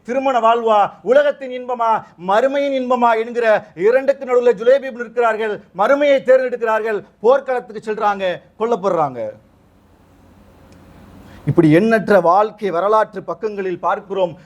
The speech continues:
இரத்தக்கரையாக அவருடைய சரித்திரங்கள் பதிவு செய்யப்பட்டிருக்கிறது. அதை நாம் படிக்க நினைத்தால்,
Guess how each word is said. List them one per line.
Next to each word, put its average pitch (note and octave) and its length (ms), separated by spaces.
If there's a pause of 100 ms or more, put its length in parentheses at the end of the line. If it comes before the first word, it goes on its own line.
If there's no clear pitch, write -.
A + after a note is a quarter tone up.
(100)
இரத்தக்கரையாக F3 1080
அவருடைய F3 320 (100)
சரித்திரங்கள் G3+ 640
பதிவு F#3 380
செய்யப்பட்டிருக்கிறது. F3 800 (160)
அதை E3+ 220
நாம் E3+ 280
படிக்க G#3+ 400
நினைத்தால், G3+ 600